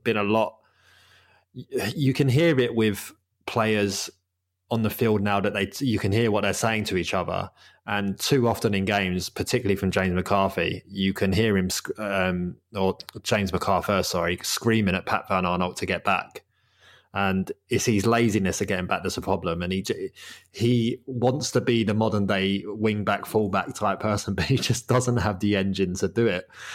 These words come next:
So he's quite happy to get forward, but then he won't bust a nut getting backwards. So I think it's probably more of a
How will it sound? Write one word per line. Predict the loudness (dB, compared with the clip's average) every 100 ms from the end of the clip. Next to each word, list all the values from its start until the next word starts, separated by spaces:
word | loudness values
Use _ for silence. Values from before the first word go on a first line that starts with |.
| -12
So | -2 2
he's | 2 2
quite | 2 2
happy | 2 0 0
to | 0
get | 0 -2
forward, | -2 0 0 0
but | 0
then | 0
he | 0
won't | 0 -2
bust | -2 -2 -2
a |
nut | -2 -2
getting | -4 -4
backwards. | -2 -2 -4 -8 -8 -8
So | -2 0 2 0 -4 -14 -14 -8
I | -4
think | 0 0
it's | 0 0
probably | 2 4 4
more | 4 4 4
of | 4
a | 2 2 0